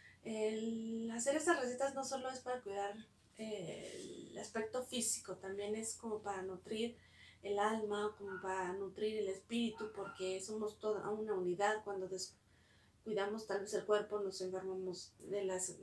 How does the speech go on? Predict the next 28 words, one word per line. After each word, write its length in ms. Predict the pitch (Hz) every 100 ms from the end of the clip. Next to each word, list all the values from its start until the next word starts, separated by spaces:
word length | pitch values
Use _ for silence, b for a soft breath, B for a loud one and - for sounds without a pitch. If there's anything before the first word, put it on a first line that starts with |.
| -
del 140 | 202 190
interior, 500 | 185 180 208 226 214
del 140 | 185
interior 440 | 175 175 180 190 180
y 100 | 160
así. 300 | 151 - - b b b b
Entonces, 540 | 226 220 214 214 214 - b b b
eh, 580 | 214 202 196 196 196 202 208 - _ _ -
espero 260 | 214 233 254
que 80 | 247
te 180 | 185
guste, 640 | 190 247 240 269 277 - 214
es 120 | -
súper 360 | - - 208 -
fácil. 680 | 214 220 - 262 285 294 196
Eh, 500 | 202 190 185 180 180
si 140 | 214
no 120 | 220
tienes 260 | 214 240 233
todos 160 | 220 240
los 160 | 233
ingredientes, 880 | 208 180 185 190 202 202 226 339 -
que 140 | 202
son 400 | 214 208 214 202
bastante 420 | 208 208 226 233
fáciles 380 | 233 226 226 208
de 60 | 180
conseguir, 540 | 190 190 196 240 294